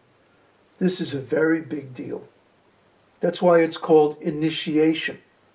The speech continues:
Initiation, to initiate means to start something. So what is beginning at the time of initiation is this relationship of discipleship.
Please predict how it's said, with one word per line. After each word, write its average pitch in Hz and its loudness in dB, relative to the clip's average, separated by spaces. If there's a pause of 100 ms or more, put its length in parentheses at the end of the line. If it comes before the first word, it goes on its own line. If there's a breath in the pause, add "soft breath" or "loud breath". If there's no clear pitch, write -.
(1800 soft breath)
Initiation, 175 2 (340 soft breath)
to 160 -2
initiate 165 4
means 156 -6
to - -8
start 180 2
something. 110 -10 (1080 soft breath)
So - 0
what 165 4
is 190 -4
beginning 160 0 (300)
at 151 -2
the 147 -4
time 156 -2
of 139 -2
initiation 147 -2 (260 soft breath)
is 156 -2
this 151 -4
relationship 156 0
of 147 -2
discipleship. - -8